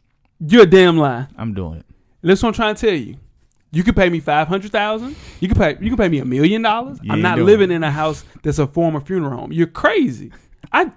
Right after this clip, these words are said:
Speaker 1: Coach, dead ass, I didn't think you would do this either. You would live in a house that's a former funeral home.
Speaker 2: I might do it.
Speaker 1: There's no way. There's no possible way.
Speaker 2: Hmm.
Speaker 1: How did you sleep at night, fam?
Speaker 2: How you mean, how I sleep at night? Who
Speaker 1: You
Speaker 2: gonna come and get me?
Speaker 1: Man, dude.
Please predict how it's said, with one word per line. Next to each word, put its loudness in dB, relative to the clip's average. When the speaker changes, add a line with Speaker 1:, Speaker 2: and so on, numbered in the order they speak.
Speaker 1:
Coach, 0
dead 4
ass, -2
I 0
didn't 4
think -4
you 4
would 0
do 0
this -2
either. 0
You 6
would 4
live 4
in -2
a -2
house 0
that's -8
a -8
former -4
funeral -6
home. -10
Speaker 2:
I -12
might -10
do -6
it. -16
Speaker 1:
There's 4
no -2
way. -4
There's 4
no 2
possible -6
way. -6
Speaker 2:
Hmm. -16
Speaker 1:
How -6
did -4
you -2
sleep 0
at 0
night, -6
fam? -8
Speaker 2:
How -14
you -6
mean, -2
how -2
I -4
sleep -2
at -2
night? -2
Who 0
Speaker 1:
You -6
Speaker 2:
gonna 0
come 0
and -2
get 4
me? -6
Speaker 1:
Man, 0
dude. -4